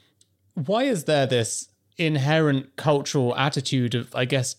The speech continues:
guilt for taking breaks in the day still? Um,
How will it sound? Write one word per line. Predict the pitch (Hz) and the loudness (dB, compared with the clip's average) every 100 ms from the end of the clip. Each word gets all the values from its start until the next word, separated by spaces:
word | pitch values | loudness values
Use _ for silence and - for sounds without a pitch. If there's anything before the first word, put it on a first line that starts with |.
| - | -2
guilt | 165 139 - - | 0 0 -2 -6
for | 135 | -4
taking | - 120 123 117 | 0 -2 0 -2
breaks | 110 120 120 - - | 0 0 0 -6 -6
in | 139 120 | -2 0
the | 110 | 0
day | 104 117 104 104 | 0 0 0 -2
still? | - - 139 107 117 135 | -4 0 2 2 0 -2
Um, | 143 131 131 135 131 | 0 2 2 2 -2